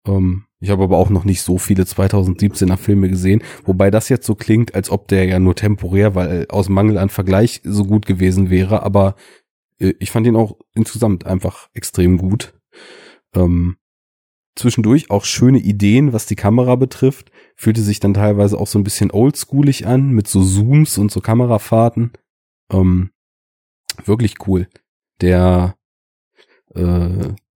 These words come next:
Daniel Kaluuya spielt, wie gesagt, echt stark. Ähm, seine Freundin von Alison Wil-,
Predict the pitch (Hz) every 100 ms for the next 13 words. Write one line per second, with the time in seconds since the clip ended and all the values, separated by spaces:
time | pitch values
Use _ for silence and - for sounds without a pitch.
0 | _ - 92 101 101 95 98 95 107 98
1 | - - 104 92 98 95 95 98 104 -
2 | _ _ _ _ - 92 - - 101 113
3 | 165 - 120 - - 98 95 95 - _
4 | _ _ _ _ - 92 92 - - 95
5 | 123 131 123 120 123 - 104 104 104 _
6 | _ - 95 98 95 92 113 127